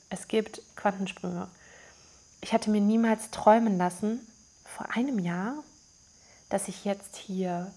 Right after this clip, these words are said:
bin, in dieser Situation, also in Costa Rica, mittlerweile verheiratet, <laughs> mit meinem, mit dem Vater meiner Kinder oder mit dem Vater meiner Tochter jetzt, die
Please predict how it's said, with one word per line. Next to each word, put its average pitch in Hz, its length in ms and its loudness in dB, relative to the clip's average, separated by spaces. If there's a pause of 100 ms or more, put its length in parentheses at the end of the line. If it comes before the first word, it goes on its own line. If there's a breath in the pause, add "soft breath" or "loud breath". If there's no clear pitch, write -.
bin, 180 440 -2
in 190 140 -4
dieser 185 240 -4
Situation, 180 840 -8 (800 soft breath)
also 180 640 -4 (840)
in 190 140 0
Costa 196 320 -6
Rica, 185 580 -4 (1120)
mittlerweile 269 460 8
verheiratet, 220 920 6 (540)
<laughs> 403 560 0
mit 269 480 0
meinem, 220 520 -2 (540)
mit 226 220 2
dem 220 100 0
Vater 233 720 4
meiner 214 260 -4
Kinder 185 600 -4 (240)
oder 190 320 0 (260)
mit 196 120 -12
dem 196 100 -8
Vater 202 300 -4
meiner 196 280 -4
Tochter - 380 -4
jetzt, 185 400 -8
die 196 260 -4